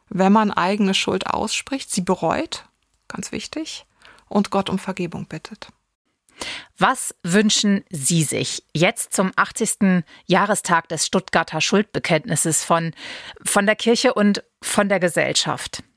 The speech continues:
Speaker 1: Also vor allen Dingen wünsche ich mir, dass die bleibende Bedeutung dieses Stuttgarter Schuldbekenntnisses nicht vergessen wird.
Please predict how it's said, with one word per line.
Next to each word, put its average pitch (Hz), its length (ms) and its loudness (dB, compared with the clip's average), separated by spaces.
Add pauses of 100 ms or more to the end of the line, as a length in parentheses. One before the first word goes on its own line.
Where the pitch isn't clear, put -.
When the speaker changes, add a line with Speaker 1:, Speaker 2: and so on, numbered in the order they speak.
(120)
Speaker 1:
Also 185 220 -2
vor - 180 0
allen 202 120 0
Dingen 220 120 0
wünsche 208 220 0
ich - 80 -6
mir, 208 100 4
dass 190 220 -2
die 196 100 2
bleibende 185 460 2
Bedeutung 208 680 0 (180)
dieses 190 440 -2
Stuttgarter 196 480 -2
Schuldbekenntnisses 180 1040 0 (120)
nicht 196 200 4
vergessen 190 480 0
wird. 262 320 -4